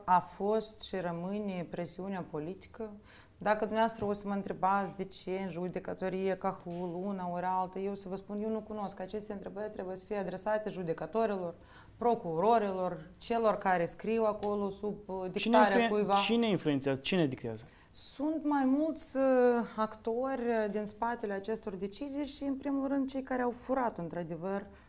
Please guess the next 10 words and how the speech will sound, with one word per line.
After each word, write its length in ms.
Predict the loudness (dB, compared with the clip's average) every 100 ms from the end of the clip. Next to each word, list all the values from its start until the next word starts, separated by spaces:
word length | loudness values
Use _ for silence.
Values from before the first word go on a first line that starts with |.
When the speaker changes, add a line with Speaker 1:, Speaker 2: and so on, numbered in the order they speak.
| -20 -10
Speaker 1:
miliardul. 580 | -4 -2 -2 -2 -8 -12 -16 -20
Și 180 | -18 -16 -16 -18 -20 -20 -20 -10
unii 240 | 0 4 4
din 160 | 2 0
ei 160 | -2
deja 440 | -2 -4 -4 -2 0
au 220 | 0 0 -4
ieșit 680 | -10 -10 -6 -6 -8 -8
la 140 | -6 -4
libertate, 960 | -4 -4 -6 -2 -2 -2 -6 -8 -8